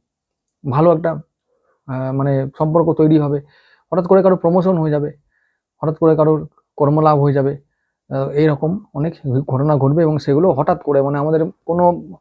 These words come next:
মানে আমাদের আইডিয়াই থাকবে না বা আমরা আশা করিনি, এরকম করে এই ঘটনাগুলো ঘটবে এবং হঠাৎ করেই ঘটবে। ভালো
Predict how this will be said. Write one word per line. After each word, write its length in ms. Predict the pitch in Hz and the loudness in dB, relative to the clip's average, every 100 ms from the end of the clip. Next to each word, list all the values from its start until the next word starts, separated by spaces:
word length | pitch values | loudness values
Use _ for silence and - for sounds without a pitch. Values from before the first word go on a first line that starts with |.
| _ 147 | _ -4
মানে 160 | 156 | 0
আমাদের 240 | 160 165 170 | 0 0 0
আইডিয়াই 460 | 131 147 180 180 | 0 2 4 2
থাকবে 240 | 156 151 156 | 0 -2 0
না 60 | |
বা 160 | 156 147 | 0 0
আমরা 180 | 160 143 | 0 -2
আশা 260 | 147 190 | 0 -2
করিনি, 340 | 180 165 156 160 | 0 0 -2 -4
এরকম 440 | 151 147 175 202 - _ _ | -4 -4 -6 -10 -12 _ _
করে 280 | 160 214 294 | -4 -4 -6
এই 180 | 165 139 | -4 -2
ঘটনাগুলো 440 | 131 143 147 151 | 0 2 2 2
ঘটবে 260 | 139 147 175 | 2 0 0
এবং 200 | 175 143 | 0 0
হঠাৎ 220 | 156 - | 0 0
করেই 180 | 160 147 | -2 0
ঘটবে। 280 | 123 117 - _ _ _ _ _ _ _ _ _ _ 135 | -2 -6 -12 _ _ _ _ _ _ _ _ _ _ -2
ভালো 400 | 131 180 185 | 2 4 4